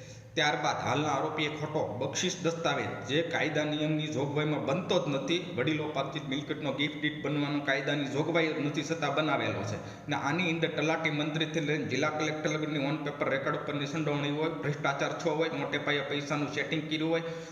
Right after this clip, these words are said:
અને હાલના આરોપીએ ગુનાહિત ઇતિહાસ ધરાવતા હોય અને હાલના આરોપી પૈસા, અ, ના વગે રાજકીય વગ હોય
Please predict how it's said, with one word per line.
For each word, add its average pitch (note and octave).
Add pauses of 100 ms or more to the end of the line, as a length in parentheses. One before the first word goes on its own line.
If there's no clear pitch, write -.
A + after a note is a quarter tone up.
અને C#3+
હાલના B2+
આરોપીએ D3 (640)
ગુનાહિત D#3+
ઇતિહાસ D#3+
ધરાવતા D3+
હોય D#3 (400)
અને D#3 (340)
હાલના D3+
આરોપી D#3
પૈસા, D#3
અ, C#3
ના D3
વગે C3 (340)
રાજકીય D3+
વગ C3+
હોય E3